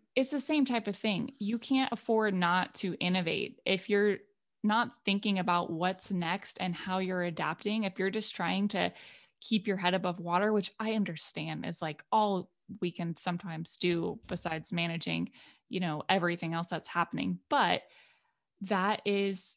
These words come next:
you know, I think we'll just see huge shifts of, of agencies that either are able to adapt or those that are just kind of w-, wait-, waiting and trying to see what will happen. And I just don't think it's,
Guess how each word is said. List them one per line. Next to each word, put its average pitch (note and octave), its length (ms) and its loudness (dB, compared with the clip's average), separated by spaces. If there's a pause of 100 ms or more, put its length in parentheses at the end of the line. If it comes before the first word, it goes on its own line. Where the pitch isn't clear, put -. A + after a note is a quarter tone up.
you G3 100 0
know, F#3 80 0
I F#3+ 100 0
think A3 220 -2
we'll A3+ 100 0
just A3 240 -4
see G#3+ 380 0
huge G#3 380 -2
shifts - 520 -2
of, F3+ 340 -4
of F3 160 -4
agencies G3+ 600 0
that G3 100 -2
either F#3 260 -2
are F#3 540 0
able F3+ 540 0
to F3 560 0 (800)
adapt F#3+ 520 0
or E3+ 440 -2 (160)
those F3+ 280 2
that F3+ 100 2
are F3 180 0
just F3 240 -6
kind F3+ 200 -4
of E3+ 80 -6 (840)
w-, F#3 120 -8 (400)
wait-, G3 440 2
waiting C4 500 6
and G3+ 180 4
trying A3 420 2
to G3 60 0
see A3 320 0
what G3+ 220 2
will G#3+ 140 2
happen. F#3+ 600 0
And F3 200 0
I F3 100 0
just F3+ 260 -6
don't F3+ 220 -4
think F3+ 180 -2
it's, - 200 -8